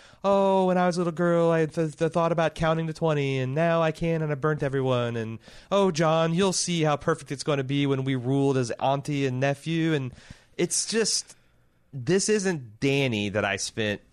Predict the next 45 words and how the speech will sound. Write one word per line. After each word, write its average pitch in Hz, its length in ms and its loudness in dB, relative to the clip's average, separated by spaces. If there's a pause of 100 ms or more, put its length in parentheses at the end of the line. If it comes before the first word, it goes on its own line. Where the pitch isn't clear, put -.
(100)
eight 107 220 -4
seasons 92 400 -8
getting 90 280 -6
to 85 100 -12
know. 78 440 -8 (200)
It's 131 180 -4
not 151 220 0
even, 135 240 -2
like, 110 240 -2
fallen 110 500 0
Dany. 92 600 -4 (340)
It's - 600 -4 (120)
just, 120 400 -2 (460)
just 135 260 -4
crazy 175 460 -4
town 80 340 -6
Dany, 76 440 -6
and, 80 300 -10
and, 87 420 -6
uh, 80 440 -4 (100)
uh, 78 300 -6
that's 107 300 -6
the 117 80 -6
story 127 320 0
they 131 100 0
wanted 113 400 -2
to 110 80 -8
tell. 92 540 -4 (100)
But 90 280 -2
I 90 240 -6 (100)
think 90 260 -8
it's, - 640 -10
it's, 78 340 -10
it's 90 160 -10
a 90 80 -6
bad, 82 480 -6
bad 107 260 -4
version 95 280 -4
of 87 60 -8
the 82 40 -8
story 87 220 -6
they 85 80 -6
wanted 76 280 -8
to 76 60 -12
tell. - 200 -12